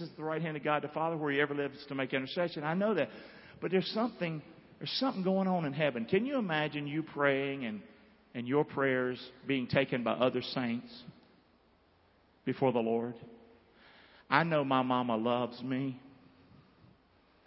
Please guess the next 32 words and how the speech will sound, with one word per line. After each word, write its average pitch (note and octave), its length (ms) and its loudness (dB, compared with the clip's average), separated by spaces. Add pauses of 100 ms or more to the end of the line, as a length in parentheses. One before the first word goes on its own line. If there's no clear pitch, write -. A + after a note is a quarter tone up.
(720)
But C#3+ 80 -8
it's E3 220 -2
good D#3+ 160 -2
for D3 100 -2
me C3+ 160 0
to A#2 80 -4
see C3+ 260 -6
mama A2+ 460 -2 (1800)
praying A2+ 400 2
for G#2 100 -2
me G2 160 -4
today. F2 340 -8 (720)
You D3 140 6
hear F#3+ 160 4
me B2+ 100 0
say, G#2+ 320 0 (600)
"Taking G3 340 0
my B3 220 4
prayers, G#2 520 0
taking G#3+ 320 0
my G#3 220 -2
prayers." F2 520 -4 (720)
I - 200 4
don't D3 200 4
know. C3 200 4
I C4 60 0
mean, F#3 280 0 (140)
it B2 160 -6
sounds C4+ 240 0
like C#3+ 220 2
that E3+ 120 6
happens. D4 480 4